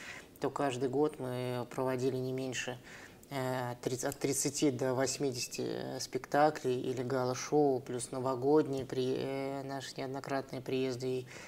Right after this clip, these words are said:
каждый Новый год я показывал свои новогодние детские спектакли в Айсберге. Так что, конечно, это очень условно. Это, наверное, на протяжении, я бы так сказал, восьми лет мы приезжаем в Сочи. А вообще в Сочи показано более, наверное,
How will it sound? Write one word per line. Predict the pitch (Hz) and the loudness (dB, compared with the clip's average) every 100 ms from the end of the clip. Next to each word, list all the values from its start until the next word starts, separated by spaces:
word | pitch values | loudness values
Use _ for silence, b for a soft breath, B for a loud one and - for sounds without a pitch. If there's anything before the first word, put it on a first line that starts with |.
| B | B
каждый | 143 127 131 | 0 2 2
Новый | 131 123 123 | 2 0 4
год | 147 143 | 2 2
я | 131 123 | 0 -2
показывал | 131 123 131 131 127 | -2 -2 -2 -2 -4
свои | - 127 127 | -2 0 0
новогодние | 123 123 127 143 147 135 | -2 -4 2 2 2 2
детские | 131 127 131 | 0 0 -4
спектакли | - 127 - 127 127 123 | -4 -6 -2 -4 -2 -2
в | 123 | 0
Айсберге. | 117 120 123 131 | -2 -4 -6 -6
Так | 127 | -6
что, | - 135 B B B B B - | -6 -8 B B B B B -6
конечно, | 139 135 143 - 135 135 | 0 2 0 0 0 0
это | 127 131 | 2 0
очень | - 139 | 0 -2
условно. | 131 175 143 123 123 | 6 8 8 4 -2
Это, | 127 | 0
наверное, | 131 135 139 135 | 2 2 2 0
на | 135 | -2
протяжении, | 123 123 131 139 135 | -4 0 2 4 2
я | |
бы | 127 | -2
так | 139 | -4
сказал, | - 143 139 | 0 2 4
восьми | 151 - 165 | 4 6 6
лет | 156 147 123 - B B B B - | 10 8 8 -4 B B B B -2
мы | 139 | 0
приезжаем | 127 131 120 131 127 | 2 2 4 2 2
в | |
Сочи. | - 165 170 139 | 6 6 6 2
А | 120 | 2
вообще | 120 - 160 156 139 131 | 0 4 8 8 8 4
в | - | 4
Сочи | 156 160 - | 6 6 2
показано | - 127 147 143 135 131 | -2 2 4 4 4 0
более, | 123 139 135 127 | 4 6 6 4
наверное, | 127 127 123 123 | 2 2 0 -2